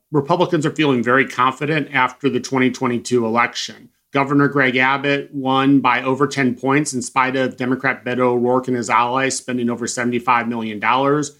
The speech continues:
Republicans saw their number of seats increase in the Texas legislature by a small amount, and they also increased their share of U S House seats. So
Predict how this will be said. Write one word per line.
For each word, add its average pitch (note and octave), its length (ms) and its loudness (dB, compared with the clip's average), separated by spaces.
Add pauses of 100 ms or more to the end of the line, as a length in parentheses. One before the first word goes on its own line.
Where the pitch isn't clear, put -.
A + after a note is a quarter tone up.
(220)
Republicans B2+ 800 -2 (240)
saw C3+ 280 2
their C3 360 2 (140)
number C#3 300 2
of B2 100 0
seats C#3+ 480 0
increase C#3 540 2
in B2 60 -2
the B2+ 60 -2
Texas B2 400 -8
legislature B2+ 580 -4
by A#2 200 0
a A2 60 -6
small C3+ 380 -2
amount, E3 360 0
and B2+ 100 -4
they B2 80 0
also B2+ 280 0
increased B2+ 420 -2
their A#2+ 140 -2
share B2 420 0
of A#2+ 300 -4
U B2 160 -2
S A2+ 140 -4
House C#3 300 -2
seats. - 280 -14
So C#3 320 0